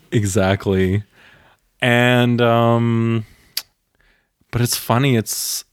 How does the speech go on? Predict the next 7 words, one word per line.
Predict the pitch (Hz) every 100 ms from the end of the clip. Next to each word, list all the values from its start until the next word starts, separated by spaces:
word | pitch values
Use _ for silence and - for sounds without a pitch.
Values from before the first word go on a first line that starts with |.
| -
I |
was | 110 -
thinking | 117 113 143
about | 120 104 -
this | 104 - -
yesterday, | - 98 117 - 117
actually. | 98 95 - 95